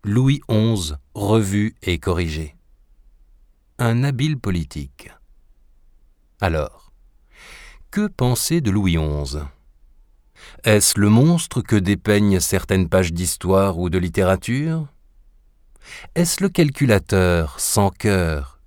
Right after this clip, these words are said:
que présentent certains films ou téléfilms qui reprennent complaisamment, en l'accentuant encore, la légende noire du monarque ? Est-ce le roi malsain, entouré de cette âme damnée d'Olivier le Daim,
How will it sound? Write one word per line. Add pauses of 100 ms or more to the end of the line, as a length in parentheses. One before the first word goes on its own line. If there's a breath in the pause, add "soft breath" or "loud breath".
que
présentent
certains
films
ou
téléfilms (320 loud breath)
qui
reprennent
complaisamment,
en
l'accentuant
encore,
la
légende
noire
du
monarque ? (1600 loud breath)
Est-ce
le
roi
malsain, (220)
entouré
de
cette
âme
damnée
d'Olivier
le
Daim,